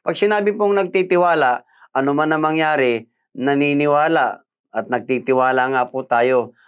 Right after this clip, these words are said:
na mangyayari ang ating hinihiling, higit sa lahat, sa ating Panginoon. Katulad daw po natin yung halaman na sa tabi ng batisan,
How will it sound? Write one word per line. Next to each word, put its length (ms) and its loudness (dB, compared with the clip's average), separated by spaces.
na 180 -2
mangyayari 1160 0
ang 240 -2
ating 720 -4
hinihiling, 800 0
higit 240 -2
sa 80 0
lahat, 320 0
sa 320 0
ating 320 -6
Panginoon. 640 -6
Katulad 400 0
daw 160 2
po 160 -2
natin 420 0
yung 80 0
halaman 460 2
na 160 -2
sa 80 -4
tabi 240 0
ng 160 -2
batisan, 760 -2